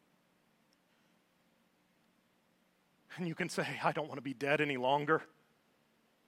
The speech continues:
I want this new life. Would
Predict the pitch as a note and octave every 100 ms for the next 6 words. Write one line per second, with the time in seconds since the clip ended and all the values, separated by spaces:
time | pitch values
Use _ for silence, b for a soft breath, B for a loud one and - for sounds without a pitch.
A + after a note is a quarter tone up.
0 | _ _ _ F3 F3 G3+ E3 - G3+ F3
1 | F3+ F#3+ F#3+ - - - _ _ _ _
2 | _ _ _ _ _ _ _ _ _ _
3 | _ _ _ G#3 A3 F#3+